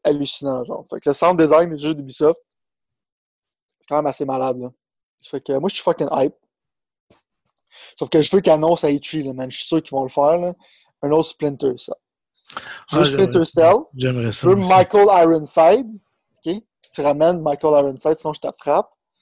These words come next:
Speaker 1: Fais quelque chose de cool avec ça, mais ramenez-les, man. C'est une série que ça fait longtemps que ça dort, puis je suis pas mal sûr que c'est ça que Jay Drummond travaille à Toronto, là.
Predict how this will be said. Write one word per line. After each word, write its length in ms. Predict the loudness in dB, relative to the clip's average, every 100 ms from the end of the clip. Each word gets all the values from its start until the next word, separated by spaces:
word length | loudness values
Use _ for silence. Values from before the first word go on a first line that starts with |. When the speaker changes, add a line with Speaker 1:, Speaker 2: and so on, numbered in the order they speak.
| _ _ -20 -20 _ _ -2
Speaker 1:
Fais 120 | 0
quelque 160 | 2
chose 140 | 0 2
de 100 | 0
cool 240 | 2 2
avec 220 | 2 0
ça, 140 | -4 -4
mais 120 | -2
ramenez-les, 500 | -2 -2 2 2 0
man. 220 | 0 -4
C'est 140 | -6 -14
une 80 | -10
série 460 | 0 0 0 -4
que 140 | -8 -6
ça 140 | -2
fait 120 | 2
longtemps 380 | 2 2 2 0
que 60 | -2
ça 260 | -6 -2 0
dort, 480 | 2 2 4 2 -2
puis 280 | -14 -18 -20 _ _
je 80 | -6
suis 20 |
pas 80 | 0
mal 180 | 4 4
sûr 180 | 4 2
que 60 | 2
c'est 60 | -2
ça 140 | -6
que 80 | -2
Jay 140 | -2
Drummond 320 | 0 0 -2 -4
travaille 300 | -4 2 2
à 60 |
Toronto, 600 | 0 -4 -4 -8 -6 -4
là. 140 | -2